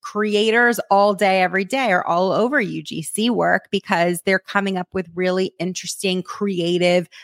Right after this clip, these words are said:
ideas and content, but they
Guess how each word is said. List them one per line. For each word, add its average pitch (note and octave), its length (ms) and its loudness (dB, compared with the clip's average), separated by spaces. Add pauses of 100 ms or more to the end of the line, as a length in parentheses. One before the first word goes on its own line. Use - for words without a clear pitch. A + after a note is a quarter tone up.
(200)
ideas F#3+ 720 0
and E3+ 180 -8
content, A#3 1000 0 (480)
but A3 300 4 (300)
they B3 220 2